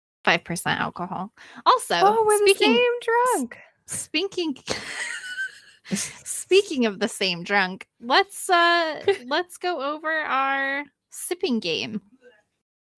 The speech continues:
Speaker 2: <gasps> Yes. The sipping
Speaker 1: Oh.
Speaker 2: game that we've referenced many, many a time that we never actually <laughs> explained.
Speaker 1: <laughs> On to the More Than Myths sipping game.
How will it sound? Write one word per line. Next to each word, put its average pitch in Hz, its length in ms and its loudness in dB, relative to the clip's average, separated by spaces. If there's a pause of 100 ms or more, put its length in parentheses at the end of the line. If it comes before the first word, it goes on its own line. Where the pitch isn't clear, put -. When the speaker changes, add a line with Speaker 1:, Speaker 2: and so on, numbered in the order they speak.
Speaker 2:
<gasps> 381 340 0 (220)
Yes. 190 1120 0 (880)
The 185 80 -4
sipping 214 380 -2
Speaker 1:
Oh. 208 40 -2
Speaker 2:
game 180 200 0
that 175 140 -2
we've 175 420 0 (400)
referenced 175 640 -2
many, 180 540 -2
many 175 360 -2
a 170 80 -2
time 170 440 0
that 156 200 -6
we 156 140 -4
never 160 320 -2
actually 165 520 -4
<laughs> - 20 -6
explained. 208 800 -6 (180)
Speaker 1:
<laughs> - 680 -4
On 294 280 4 (140)
to 185 340 -8 (1120)
the 170 60 -14
More 180 240 -2
Than 214 160 2
Myths 220 340 0
sipping - 500 0
game. - 360 -6